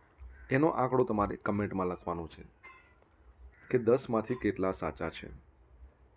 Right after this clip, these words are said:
ડેલી જી કે ટેસ્ટની આપણે જો વાત કરીએ, તો રોજ આપણે દસ પ્રશ્નો પૂછીએ છીએ, જેમાંથી પાંચ પ્રશ્નો ભારતની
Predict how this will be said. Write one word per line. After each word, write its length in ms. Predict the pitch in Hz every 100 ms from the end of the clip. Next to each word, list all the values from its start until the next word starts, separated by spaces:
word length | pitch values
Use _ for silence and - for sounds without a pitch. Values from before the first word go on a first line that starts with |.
| - - - - - -
ડેલી 300 | 127 151 196
જી 140 | 156 160
કે 120 | 175
ટેસ્ટની 360 | 165 147 156
આપણે 200 | 147 135
જો 120 | 135 127
વાત 240 | 117 117
કરીએ, 240 | 135 131
તો 140 | 123 127
રોજ 180 | 117 117
આપણે 240 | 107 110
દસ 220 | 107 110 -
પ્રશ્નો 300 | 113 117 113
પૂછીએ 340 | 117 - 127
છીએ, 140 | 127
જેમાંથી 340 | 110 101 101 107
પાંચ 280 | 101 104 104
પ્રશ્નો 380 | 101 98 104
ભારતની 520 | 95 90 92 95 101